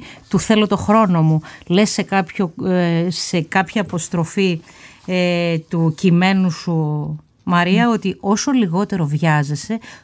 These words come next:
Speaker 1: τόσο πιο πολύ χρόνο θα έχεις, μικρέ μου. Η βιασύνη θολώνει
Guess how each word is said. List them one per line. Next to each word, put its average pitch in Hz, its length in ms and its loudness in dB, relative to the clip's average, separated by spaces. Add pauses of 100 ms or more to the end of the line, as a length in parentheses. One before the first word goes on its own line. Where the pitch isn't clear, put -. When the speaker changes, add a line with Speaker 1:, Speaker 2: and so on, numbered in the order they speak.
Speaker 1:
τόσο 240 280 2
πιο - 200 -2
πολύ 214 260 0
χρόνο 202 560 2
θα 143 160 -6
έχεις, 151 260 -2
μικρέ 151 320 -2
μου. 143 240 -2
Η 175 140 0
βιασύνη 170 720 2 (240)
θολώνει 190 800 2